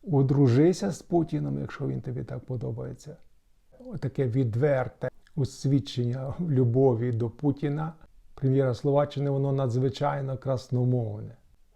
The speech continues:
Словаччина — це маленька країна, котра залежна геть від усього. Тому, з одного боку, можна зрозуміти занепокоєність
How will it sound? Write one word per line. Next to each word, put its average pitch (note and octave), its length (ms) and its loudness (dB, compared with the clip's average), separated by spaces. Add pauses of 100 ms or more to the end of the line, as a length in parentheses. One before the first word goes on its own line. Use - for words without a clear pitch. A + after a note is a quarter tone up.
(140)
Словаччина — F3+ 600 2
це D3+ 120 -4
маленька D3 540 0
країна, C#3+ 640 -2
котра C3+ 400 -4
залежна C3+ 880 -2
геть B2 420 -4
від B2 260 2
усього. A#2+ 760 -2 (220)
Тому, F#3+ 520 2 (260)
з A#2 120 -2
одного D#3 400 2
боку, D3+ 440 0
можна D3 600 0
зрозуміти C#3+ 840 0
занепокоєність C3+ 1300 2